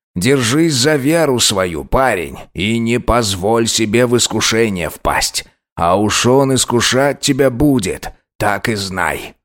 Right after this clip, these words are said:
Говорить про запасной свой план на тот случай, если воспитанник не совладает с искушением и малодушно выберет служение Анубису, я ничего не стал,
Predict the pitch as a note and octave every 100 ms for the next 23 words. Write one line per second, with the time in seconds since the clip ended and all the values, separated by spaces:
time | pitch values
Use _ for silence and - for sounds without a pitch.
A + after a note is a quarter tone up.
0 | _ _ _ F#2+ B2 A#2+ B2 E3+ - B2
1 | B2 A#2+ A#2 - D3 D3+ - A#2+ A2 B2
2 | D3 D3 B2 B2 A2 - C#3 C#3+ B2 A2
3 | A2+ A#2+ A2 G#2 - C3 A#2+ A#2 - A#2+
4 | - A2 A2 G#2+ A#2 G#2 A2 G2 A2 -
5 | D3+ C3 G#2+ F2 - _ D3 C3 B2+ B2+
6 | E3+ - C#3 A2+ C#3+ C#3 A#2+ - A#2+ A2+
7 | A#2 C#3 B2 G#2+ A#2+ C#3 B2+ - A#2 A#2
8 | C3 A2+ - G#2+ G#2 G2+ - - -